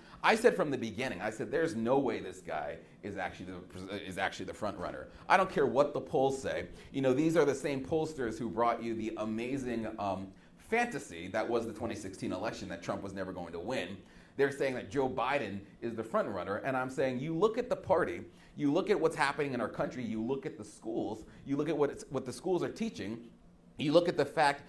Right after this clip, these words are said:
that such a large number of young people believe socialism is, is, socialism is the way of the future. There's no way that Joe Biden,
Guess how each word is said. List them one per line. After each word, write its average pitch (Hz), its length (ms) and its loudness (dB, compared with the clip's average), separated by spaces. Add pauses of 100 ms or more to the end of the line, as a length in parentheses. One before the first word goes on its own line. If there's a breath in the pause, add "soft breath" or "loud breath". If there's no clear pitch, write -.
(200 loud breath)
that 127 320 6 (180)
such - 380 2
a 160 60 2
large 135 380 6
number 127 240 0
of - 100 -2
young 135 220 -2
people 95 480 -4 (120)
believe 127 300 0
socialism 165 560 2
is, 117 200 -4
is, 123 340 -2
socialism 135 640 2
is 117 160 -4
the 107 120 -2
way 127 520 2
of 113 240 -6
the 104 80 -6
future. 190 600 -6 (720 loud breath)
There's 214 180 6
no 254 260 10
way 226 200 8
that 147 220 4
Joe 160 220 8
Biden, 135 520 2